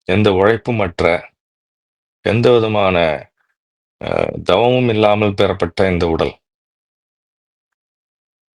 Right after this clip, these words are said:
அத்தனை உழைப்பு நமக்கு, நம்ம, நம்முடைய உயிர் செய்யக்கூடிய, உயிர் ஆற்றக்கூடிய பணிகள் அனைத்துக்கும் முழுமையாக எந்த விதமான எதிர்வினையும் ஆற்றாமல்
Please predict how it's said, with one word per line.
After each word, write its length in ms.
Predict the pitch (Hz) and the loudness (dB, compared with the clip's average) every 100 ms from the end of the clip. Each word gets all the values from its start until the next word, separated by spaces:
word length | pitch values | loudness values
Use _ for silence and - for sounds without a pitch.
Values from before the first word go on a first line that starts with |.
| _ _ _ _ _ _ - | _ _ _ _ _ _ -6
அத்தனை 600 | - - _ - 160 143 120 | -6 -6 _ 0 2 4 2
உழைப்பு 500 | 104 107 117 - 110 101 90 | 4 4 4 0 -2 -2 -2
நமக்கு, 380 | 85 85 - - - | -4 -6 -6 -6 -6
நம்ம, 260 | - 90 92 | -6 -4 -2
நம்முடைய 440 | 87 87 90 85 78 - _ - - - _ | -2 -2 0 0 -2 -8 _ -20 -20 -20 _
உயிர் 340 | - 117 123 98 | 2 4 4 2
செய்யக்கூடிய, 640 | 95 95 95 - 92 87 98 98 | 0 0 -2 -2 -4 -2 0 0
உயிர் 340 | 95 113 107 | 2 2 4
ஆற்றக்கூடிய 600 | 101 104 110 95 98 90 85 | 2 2 -4 -2 0 0 0
பணிகள் 440 | 95 104 104 95 | 0 0 -2 0
அனைத்துக்கும் 800 | 87 92 113 - 113 - - 120 104 | 0 0 -2 -4 -6 -4 -2 -2 0
முழுமையாக 840 | 98 113 139 135 127 110 107 104 110 135 - - - - - | 0 2 4 2 2 0 0 0 0 0 -2 -20 -20 -20 -4
எந்த 280 | 98 120 131 | 0 2 4
விதமான 360 | 120 107 104 104 90 | 4 2 0 -2 0
எதிர்வினையும் 640 | 95 120 120 117 107 101 | 2 2 2 0 0 0
ஆற்றாமல் 640 | 98 - 101 90 90 95 | 0 0 0 0 0 -4